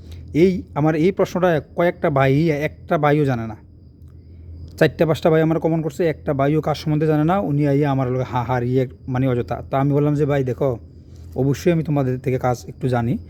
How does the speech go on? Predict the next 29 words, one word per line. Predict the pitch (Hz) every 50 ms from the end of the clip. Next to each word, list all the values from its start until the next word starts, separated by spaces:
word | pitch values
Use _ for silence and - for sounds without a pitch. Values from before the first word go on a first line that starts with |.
| - - - - -
এই | 127 135
জন্য | 143 185 190 202
আমি | 185
চেষ্টা | - - 156 - - 202
করলাম।" | 185 196 190 185 165
আমার | 156 160 160
ক-, | - 165
প্রশ্নটা | 151 - 151 - - 170 165
হইলো | 175 175 180
কি, | - 185 175 151 135
তোমরা | - 143 139 151
জুনিয়র | 139 131 131 135 139 139 135
ভাই, | 135 170 226 254 -
তোমাদেরকে | - 156 139 135 131 135 127 - 196 233 - - - - - - - 95
বলটা | 123 131 131 143 143
ধরাই | 127 123 127 127
দেবো | 127 156 175
এবং | 165 143 143 127 -
কি | 196 226 254
এই | 151 131
কাজটা | - 139 123 - 175
শি-, | 143 - - - - - - - -
শিখানো | - - 165 135 170 147 139 131
এবং | 127 135 143
কি | 131 151
তোমরা | 151 139 147 139
শিখতে | 131 - 175 - - 160
পারো। | 135 123 110 104 - - - - - - - - - - - - - - - - - - - - - - - - - - - - - - - - - - -
তো, | - 147 131 120 113 -